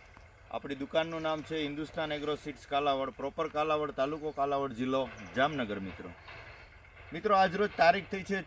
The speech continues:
ચૌદ અગિયાર બે હજાર ને ચોવીસ મિત્રો. ગઈકાલે પણ, અ, મારા ફિલ્ડનું, મારા વાડીનો એક બીજા ખેતરનો જે છે એ કપાસનો વીડિયો બતાવ્યો હતો તમને.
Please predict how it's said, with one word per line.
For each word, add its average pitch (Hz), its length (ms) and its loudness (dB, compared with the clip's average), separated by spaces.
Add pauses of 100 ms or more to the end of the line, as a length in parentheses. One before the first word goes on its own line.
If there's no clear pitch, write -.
ચૌદ 170 360 0
અગિયાર 165 320 0
બે 151 220 2
હજાર 147 340 2
ને 147 280 -2 (320)
ચોવીસ 156 320 2
મિત્રો. 107 340 -6 (600)
ગઈકાલે 165 480 4
પણ, 165 260 0
અ, 214 420 4 (240)
મારા 131 260 0
ફિલ્ડનું, 147 500 -6
મારા 135 220 2
વાડીનો 131 380 -2
એક 127 100 -6
બીજા 120 280 -4
ખેતરનો 135 480 -8
જે 131 140 -6
છે 131 140 -8
એ 123 40 -8
કપાસનો 120 500 -10
વીડિયો 123 280 -8
બતાવ્યો 127 380 -4
હતો 120 160 -10
તમને. 127 300 -12